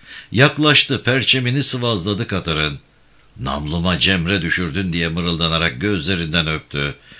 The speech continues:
Büyük bir medeniyetle tanıştıracaktı Dersimlileri. Ünlü Dersim kumandanlarından Şahin, Yavan'ı kucaklayarak yanaklarından öptü. Sorulan tüm soruları, "Ele geçirdim ya,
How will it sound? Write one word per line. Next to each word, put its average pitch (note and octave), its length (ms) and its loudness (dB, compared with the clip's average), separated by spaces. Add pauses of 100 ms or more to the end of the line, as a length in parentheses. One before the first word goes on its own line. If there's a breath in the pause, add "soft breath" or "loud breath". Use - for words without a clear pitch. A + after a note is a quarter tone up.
(140 loud breath)
Büyük F#3+ 340 2
bir D3+ 160 4
medeniyetle B2 680 0
tanıştıracaktı F#2 920 0
Dersimlileri. D2 920 -2 (1600 loud breath)
Ünlü F#3 360 6
Dersim E3 420 2
kumandanlarından D2 1080 -2
Şahin, D#2 560 2
Yavan'ı B2 440 2
kucaklayarak B2+ 760 0
yanaklarından F#2 720 0
öptü. C#2+ 520 -4 (400 loud breath)
Sorulan D#3+ 540 4
tüm F3 240 0
soruları, D#2+ 600 0 (480 soft breath)
"Ele F2+ 220 4
geçirdim G2 500 4
ya, C#2 220 0